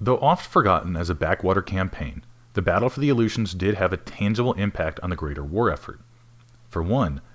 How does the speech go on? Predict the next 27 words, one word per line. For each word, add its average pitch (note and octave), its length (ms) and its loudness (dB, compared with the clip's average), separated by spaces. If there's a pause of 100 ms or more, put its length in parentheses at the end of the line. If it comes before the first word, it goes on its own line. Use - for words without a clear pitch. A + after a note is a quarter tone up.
(160)
considerable D#3+ 720 2
Japanese B2 500 4
naval G#2+ 260 4
strength D#2+ 360 -4
was F2 120 -2
frequently C3+ 580 0
diverted G2+ 480 4
to G2+ 80 0
the F2 100 -4
North D#2+ 280 -6
Pacific. - 520 -4 (840)
The A#2 100 2
invasion A#2 400 4
of C3 80 0
Attu F2 400 2
occurred G2+ 320 0
just G2+ 340 2
before A2+ 300 0
the G2+ 80 2
invasion E2+ 400 -2
of D#2+ 60 -6
New D#2+ 160 -4
Georgia D#2+ 560 0
and F2 100 -4
the D#2 40 -4
Solomon C2+ 420 -6
Islands. - 480 -2